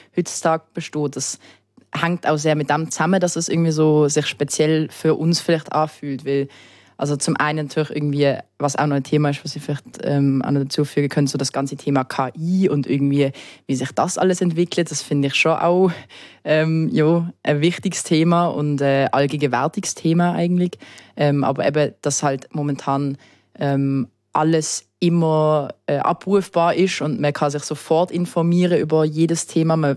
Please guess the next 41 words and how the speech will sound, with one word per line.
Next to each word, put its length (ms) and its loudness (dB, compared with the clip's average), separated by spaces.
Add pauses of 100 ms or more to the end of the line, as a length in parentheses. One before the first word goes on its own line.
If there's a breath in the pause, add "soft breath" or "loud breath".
findet, 420 0
wir 140 -4
haben 100 -4
halt 240 -2
die 140 -8
wissenschaftliche 560 0
Seite, 260 -4
aber 180 -2
auch 80 -4
so 120 -2
die 100 -8
mediale 460 0
Seite. 360 -6
Und 40 -6 (440 loud breath)
das 140 -6
hat's 160 -4
ja 80 0
so 200 0
vorher 340 -4
auch 180 2
irgendwie 300 2
nie 300 6
gegeben, 720 2
auf 340 -10
diese 560 0
krasse 420 -4
Art. 300 -2
Und 80 -4
das 180 -2
macht's 260 -4
wahrscheinlich 280 -6
sicher 380 -4
auch 60 -2
eine 120 -4
sp-, 160 -20
mega 380 -2 (180 soft breath)
spezielle 560 -2
Zeit, 320 -10
eben 220 -4
wie 80 -6
der, 260 -6